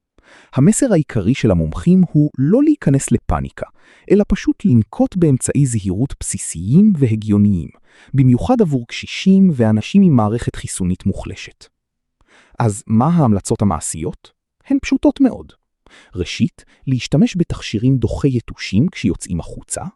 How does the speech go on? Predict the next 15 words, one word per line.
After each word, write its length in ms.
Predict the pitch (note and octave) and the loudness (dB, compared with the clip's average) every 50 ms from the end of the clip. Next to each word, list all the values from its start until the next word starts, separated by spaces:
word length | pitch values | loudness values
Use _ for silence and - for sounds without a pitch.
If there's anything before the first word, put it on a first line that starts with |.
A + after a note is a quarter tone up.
| _ _ - | _ _ -4
בעיקר 380 | B2+ D3 D#3+ E3 - - C#4 C4+ A#3 | -2 -2 -2 -2 -4 -6 -6 -4 -2
בשעות 340 | G3+ - - - B2+ - - | -4 -4 -4 -6 -6 -6 -6
הערב 300 | - - C3 A#2+ B2 G#2+ | -4 -2 -2 0 -2 -2
והלילה. 440 | G2+ F#2 E2+ F2 E2+ C#2 B1 - - - _ _ _ _ _ _ _ _ _ _ _ _ _ _ _ | -2 -4 -4 -4 -6 -8 -10 -14 -18 -20 _ _ _ _ _ _ _ _ _ _ _ _ _ _ _
שנית, 540 | - - - D2+ D2+ E2+ - - _ - - _ - | -12 -10 -8 -8 -6 -6 -6 -8 _ -16 -14 _ -2
מומלץ 440 | C3+ B2+ B2+ C#3+ G#3 B3+ - - | 0 2 2 2 2 0 -4 -4
ללבוש 340 | G3+ C3+ G3+ F#2+ C3 - - | -4 -4 0 0 -2 -2 -4
בגדים 380 | C3+ G#2+ G2 F#2 F2+ A2 B2+ C3+ | -6 -6 -6 -4 -2 0 0 0
עם 100 | A#2 G2+ | 0 0
שרוולים 540 | - - F#2 F2+ E2+ E2 E2+ F2+ A2+ B2 A#2+ | -2 -6 -8 -8 -8 -6 -2 0 2 2 0
ארוכים 540 | F#2 E2+ - _ - - F#3 C#3+ G#2 E2+ | -2 -4 -10 _ -6 -2 0 0 0 -2
בשעות 320 | C#2+ - - - - G2+ - | -4 -8 -12 -12 -10 -10 -10
הפעילות 420 | G2 - F#2 E2+ D#2 E2 E2+ - | -10 -8 -10 -8 -8 -10 -10 -8
של 120 | - - E2 | -8 -8 -8
היתושים. 640 | D#2 D#2+ - - - - - - C#2+ - - _ | -8 -10 -16 -20 -18 -18 -16 -16 -18 -20 -20 _